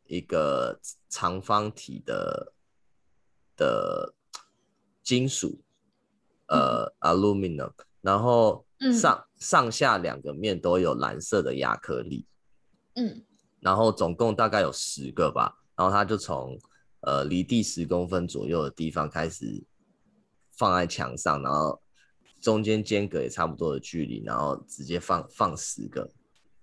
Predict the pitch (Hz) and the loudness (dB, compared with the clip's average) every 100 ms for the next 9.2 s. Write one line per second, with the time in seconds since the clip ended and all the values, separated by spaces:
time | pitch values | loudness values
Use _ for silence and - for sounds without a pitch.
0 | _ _ _ _ 254 - - - - - | _ _ _ _ -4 -4 -8 -6 -4 -2
1 | - 78 381 381 349 349 - - - _ | 4 4 6 6 8 6 4 -2 -18 _
2 | 294 349 339 277 269 277 214 170 - 208 | 2 4 6 6 4 4 2 -2 -6 -8
3 | - 277 214 185 175 - - - - - | -4 0 2 0 -4 -6 -8 -12 -16 -18
4 | _ _ _ _ _ _ _ - 139 147 | _ _ _ _ _ _ _ 0 2 6
5 | 170 143 82 71 - 85 80 90 80 117 | 6 6 2 0 0 0 0 -2 -2 2
6 | 113 120 113 98 - _ _ _ _ _ | 0 2 0 0 -6 _ _ _ _ _
7 | _ _ _ 139 131 127 110 95 95 78 | _ _ _ -8 -2 2 2 0 -4 -2
8 | 101 104 107 104 101 90 95 90 85 78 | 0 0 2 2 2 0 -2 0 0 0
9 | 78 | -2